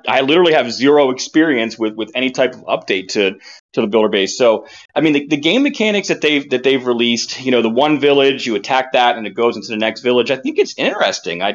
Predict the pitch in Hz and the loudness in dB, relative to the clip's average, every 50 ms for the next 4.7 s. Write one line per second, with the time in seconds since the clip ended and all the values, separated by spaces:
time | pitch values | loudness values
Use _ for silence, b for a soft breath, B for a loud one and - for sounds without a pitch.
0 | - 113 110 110 107 117 135 196 226 139 101 95 95 B B B B B _ - | -4 -4 -4 -4 -2 0 2 2 2 2 0 -2 -4 B B B B B _ 0
1 | 123 113 117 120 113 113 113 - 131 160 170 160 151 139 135 - 143 151 156 147 | 2 2 2 2 0 -2 0 0 2 2 4 4 2 2 2 2 0 0 0 -2
2 | - - 185 190 170 120 117 117 120 - 123 127 127 123 113 - 117 113 113 113 | -4 -2 0 2 2 2 2 2 2 2 2 0 0 0 -2 0 0 2 2 2
3 | 113 113 95 - - 95 - 95 101 107 117 117 - 147 151 156 156 156 165 165 | 0 -2 -6 -6 -8 -10 -6 -4 -4 -4 -2 0 0 2 2 2 2 0 0 0
4 | 175 170 170 131 120 120 127 123 120 117 110 - - | 0 0 0 -2 -2 0 0 0 0 0 0 -2 -6